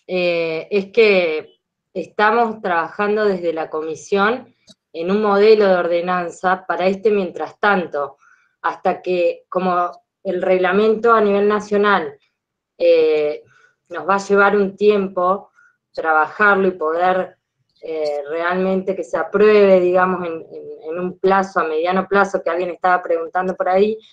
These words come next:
la idea es poder, en menos de un mes aproximadamente, tener un modelo de ordenanza. Lo digo porque había varios municipios que estaban preguntando, hay varios municipios interesados,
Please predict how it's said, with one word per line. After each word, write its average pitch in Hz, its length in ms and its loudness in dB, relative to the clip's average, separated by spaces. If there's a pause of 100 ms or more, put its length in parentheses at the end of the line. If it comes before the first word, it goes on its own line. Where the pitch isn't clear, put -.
(640)
la 175 140 2
idea 196 380 6
es 196 140 2
poder, 196 540 4
en 180 160 -4
menos 214 260 0
de 208 80 2
un 208 180 2
mes 247 680 0
aproximadamente, 196 840 0
tener 196 320 -2
un 208 120 2
modelo 190 320 0
de 202 60 2
ordenanza. 214 520 -2
Lo 196 100 0
digo 202 220 2
porque 190 220 -4
había 190 240 0
varios 202 340 4
municipios 196 540 -4
que 190 60 -2
estaban 180 340 -2
preguntando, 202 720 -2
hay 196 100 2
varios 170 320 -4
municipios 180 480 -6
interesados, 196 880 0